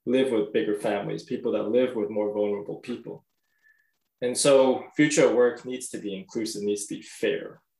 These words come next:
And what I, our biggest concern is, hey, if we create something in the future where, you know, minorities and women don't get enough face time with the people that matter, the people that are, like, our clients, the people, like, our, our, our executives, the people, like,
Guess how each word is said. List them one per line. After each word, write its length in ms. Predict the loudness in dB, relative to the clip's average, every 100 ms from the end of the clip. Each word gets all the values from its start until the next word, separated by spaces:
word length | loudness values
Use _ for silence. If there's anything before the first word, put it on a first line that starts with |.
| _ _
And 260 | -6 -4 -6 -12 -2
what 160 | 2
I, 140 | 2 -2 -8 -20 _ _ -6
our 180 | -4 2
biggest 340 | 4 6 2
concern 680 | 0 -4 0 2 2 2 -2
is, 340 | -6 -10 -10 -8
hey, 200 | -6 -4
if 100 | 0
we 140 | 0
create 400 | 0 2 4 4
something 360 | 4 0 0 -2
in 120 | -2
the 100 | -6
future 460 | -4 -4 -4 -6 -8
where, 420 | -6 -4 -4 -8 -14 _ _ _ _
you 100 | -10
know, 220 | -10 -12 -16
minorities 640 | -8 -4 4 6 6 4 2
and 180 | 0 0
women 300 | 0 -2 -6
don't 180 | -6
get 120 | -2 -2
enough 260 | -4 -6
face 380 | -2 0 0 -4
time 380 | -6 -8 -12 -8
with 240 | -8 -8 -12 -20 _ _ -20 _ _ -18
the 60 |
people 320 | -6 -4 -2 -2
that 160 | -2
matter, 440 | -4 -4 -4 -4 -2
the 120 | -4
people 460 | -2 -6 0 0 0
that 300 | -4 -6 -8
are, 120 | -8
like, 140 | -6
our 100 | -8
clients, 680 | -6 -2 -2 0 -2 -4 -8
the 100 | -10
people, 340 | -8 -6 -4 -4
like, 240 | -4 -8
our, 340 | -10 -10 -12 -16
our, 160 | -18
our 540 | -18 -20 -20 _ -20 -20
executives, 840 | -8 -6 -4 -2 -2 -2 -4 -6
the 140 | -10 -10
people, 320 | -10 -4 -4
like, 180 | -4